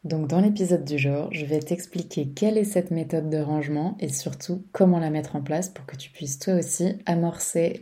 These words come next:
la rentrée en étant au clair dans ta tête, l'esprit libre, concentré et plein d'énergie.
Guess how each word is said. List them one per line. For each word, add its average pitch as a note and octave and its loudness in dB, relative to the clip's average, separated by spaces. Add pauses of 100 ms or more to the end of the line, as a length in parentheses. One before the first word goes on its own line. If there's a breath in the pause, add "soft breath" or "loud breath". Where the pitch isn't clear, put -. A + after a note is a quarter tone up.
la E3+ 4
rentrée E3+ 0 (160)
en D#3 -2
étant D#3+ -2
au D#3 -4
clair F3+ 2
dans E3 2
ta D3+ -4
tête, D#3+ -2 (500 loud breath)
l'esprit E3+ 2
libre, G#3 4 (480)
concentré E3+ 2
et D3+ 0
plein D#3 -2
d'énergie. C#3 0